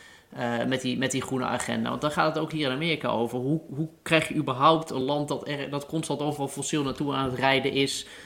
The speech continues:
eh, dat ze, dat het elektrisch gaan rijden, de, de, de omzetting van de energieopwekking gewoon vanuit je stopcontact komt, dat dat minder fossiel wordt. Dus dat zijn hele,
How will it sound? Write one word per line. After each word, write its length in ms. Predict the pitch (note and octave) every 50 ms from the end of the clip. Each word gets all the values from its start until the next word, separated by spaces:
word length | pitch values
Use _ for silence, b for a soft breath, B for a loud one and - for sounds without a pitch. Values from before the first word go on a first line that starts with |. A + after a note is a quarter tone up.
| B B -
eh, 440 | C3+ C3 B2+ B2 B2+ B2+ B2+ B2+ A#2+
dat 160 | C3+ C#3 -
ze, 180 | - - B2
dat 120 | A#2+ C3 C#3
het 120 | C#3 C3+
elektrisch 400 | C#3 - D3+ F3 - - E3 -
gaan 140 | - C#3+ C3+
rijden, 400 | B2+ B2+ B2+ B2 A#2+ A#2 A#2 A2+
de, 240 | A#2+ A#2+ A#2+ A2+ A2+
de, 360 | B2 B2 B2 A#2+ A#2+ B2 A#2+
de 200 | A#2+ B2+ B2+ A#2 -
omzetting 500 | D3+ D3+ D3+ C3+ C3+ C3+ B2+ C3 B2+ A#2
van 100 | C3 B2+
de 60 | B2+
energieopwekking 1200 | - C3+ B2+ C3 A#2+ B2+ D3 D3+ - - - - - - - C#3 B2+ B2 C3+ C3 C3 C3+ B2+ A#2+
gewoon 160 | - B2+ B2+
vanuit 180 | A#2 C3+ B2+ A#2+
je 60 | B2
stopcontact 580 | - D#3+ D3+ - - C3 B2 B2+ C3 B2+ - -
komt, 240 | - C#3 B2+ A#2 -
dat 120 | C3+ B2
dat 160 | B2+ B2 -
minder 240 | C#3 C#3 C3+ C3 B2+
fossiel 300 | - C3+ B2+ - E3+ E3
wordt. 140 | C#3 C3+ B2+
Dus 100 | C#3 C#3
dat 120 | D#3 -
zijn 120 | - D3+ C#3+
hele, 320 | C#3+ F3 F3+ D#3+ D3+ D3